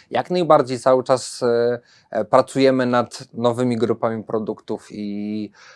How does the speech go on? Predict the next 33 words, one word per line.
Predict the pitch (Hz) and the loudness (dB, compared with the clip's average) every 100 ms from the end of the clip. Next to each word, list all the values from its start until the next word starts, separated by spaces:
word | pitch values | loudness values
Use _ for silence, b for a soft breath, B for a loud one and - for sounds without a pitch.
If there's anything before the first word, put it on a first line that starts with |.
| b | b
e, | - 107 107 - | 0 2 2 0
i, | 117 113 110 117 | -6 -6 -6 -10
i, | - - | -10 -10
i | 120 | -2
nad | 120 120 - - _ _ - _ - | 0 0 -6 -16 _ _ -20 _ 4
kolejnymi | 147 160 143 127 117 | 8 10 8 4 2
rozwiązaniami, | 113 104 110 107 104 101 110 147 | 0 -2 -2 -2 -2 -4 -4 -4
które | - 117 | 0 2
będą | 110 113 117 | 4 2 -2
skierowane | - 117 110 113 113 | -2 0 2 0 2
nie | 131 | 0
tylko | 139 151 123 | -2 0 2
do | 117 | 2
biznesu | 110 110 110 - | 0 -4 -8 -10
B | 107 | -12
two | 104 107 | -8 -6
B, | 107 | -4
e, | 117 - - - - - | -6 -8 -16 -20 -18 -4
e, | 107 107 107 107 - 113 107 - | 2 2 4 0 -2 -2 -2 4
ale | 120 117 | 6 8
również | 120 113 113 104 | 6 2 -2 -6
do, | 98 113 107 107 107 107 104 107 107 110 | -4 0 2 2 2 2 0 -2 -8 -2
do | 117 | -2
klienta | - 120 117 113 117 | -2 -6 -6 -4 -4
indywidualnego. | 117 113 113 117 107 104 92 101 107 | -2 -4 4 4 4 0 -2 -2 -2
Dzisiaj | 120 156 147 | -4 -2 0
najważniejsze | 151 143 131 143 135 139 | 0 0 0 -4 -6 -4
dla | 131 | -2
nas | 127 123 | 0 -2
jest, | 123 - - - - | -4 -10 -20 -20 -4
jest | 123 123 - - - - | 0 0 -4 -18 -8 -4
odmrażanie | 120 127 127 127 123 | -2 2 2 2 0
gospodarki | 120 117 - 107 110 135 - 135 | -2 -4 -4 2 2 2 0 -4